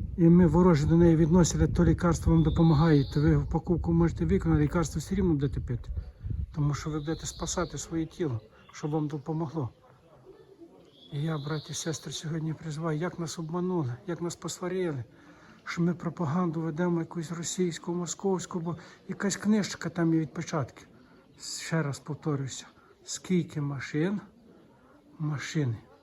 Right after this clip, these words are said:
їздить, виготовлені в Росії, їздять в нас. І ті, які кричуть, і патріоти на них їздять. І на передовій ними користуються.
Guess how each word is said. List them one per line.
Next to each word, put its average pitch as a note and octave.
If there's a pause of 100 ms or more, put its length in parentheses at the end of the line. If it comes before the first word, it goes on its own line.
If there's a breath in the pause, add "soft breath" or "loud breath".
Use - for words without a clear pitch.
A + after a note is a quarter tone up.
їздить, C3+
виготовлені C#3+
в C3
Росії, D#3+ (680 loud breath)
їздять D#3+
в -
нас. A2+ (460 loud breath)
І C#3+
ті, G3
які F3
кричуть, F3
і E3
патріоти D#3+
на D#3+
них D#3
їздять. D3 (2000)
І F#3+
на F3
передовій D#3+
ними F#3
користуються. E3